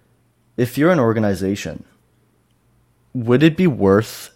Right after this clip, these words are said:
having him on your roster? 'Cause there's no denying he's, like, one of the greatest quarterbacks of all time. Do you think it's worth going through all of this bullshit that, you know, he's gonna cause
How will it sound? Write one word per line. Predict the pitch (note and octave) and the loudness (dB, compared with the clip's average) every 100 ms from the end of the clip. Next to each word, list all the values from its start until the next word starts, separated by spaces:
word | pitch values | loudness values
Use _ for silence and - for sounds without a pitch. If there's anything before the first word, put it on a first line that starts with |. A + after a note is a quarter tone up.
| - | -8
having | G#2 G#2+ A2 | -2 0 0
him | G#2+ G#2+ | 0 0
on | G2 | 0
your | E2+ | -2
roster? | E2+ G2 C#3 | -2 0 0
'Cause | C#3 A#2+ | 2 2
there's | B2+ | 2
no | C#3+ D3 | 4 4
denying | A2 G#2 G2+ E2+ | 4 4 4 0
he's, | G2 G2 E2+ - - _ _ _ _ _ _ _ _ - | -2 -4 -4 -12 -20 _ _ _ _ _ _ _ _ -8
like, | F#2 E2+ - _ _ _ - | -8 -8 -16 _ _ _ -8
one | A2 A2 | 0 2
of | G2+ | 2
the | F#2 - - _ _ A2+ - | -2 -14 -20 _ _ -20 -4
greatest | A2+ A2 G#2+ | 2 4 4
quarterbacks | - G#2 F2+ F2+ - | 2 2 2 -2 -4
of | F2 | -8
all | F2 | -6
time. | - F#2 E2 F#2+ _ _ _ _ _ _ _ _ _ _ - | -4 -6 -6 -12 _ _ _ _ _ _ _ _ _ _ -6
Do | A2+ | 0
you | A#2 | 2
think | D3 C3+ | 2 2
it's | G2+ | 0
worth | F#2+ F#2 F#2 A2 - - _ - G#2 | -2 0 0 -2 -8 -20 _ -16 -6
going | G2+ G2 G#2 | -2 0 0
through | - A2 | -2 0
all | F2 G2 | 2 0
of | F#2+ | -2
this | F#2+ | -8
bullshit | - F#2 F#2 - G#2 - | -4 -2 -2 -2 -4 -2
that, | F#2 F2 - _ _ - | -2 -4 -10 _ _ -12
you | - | -6
know, | F#2+ E2+ - - _ _ _ _ | -4 -4 -8 -14 _ _ _ _
he's | - - G#2+ | -10 -4 -2
gonna | G#2 F2+ | -2 -6
cause | - G2+ F#2+ F#2+ F#2+ - | -4 0 2 2 -4 -10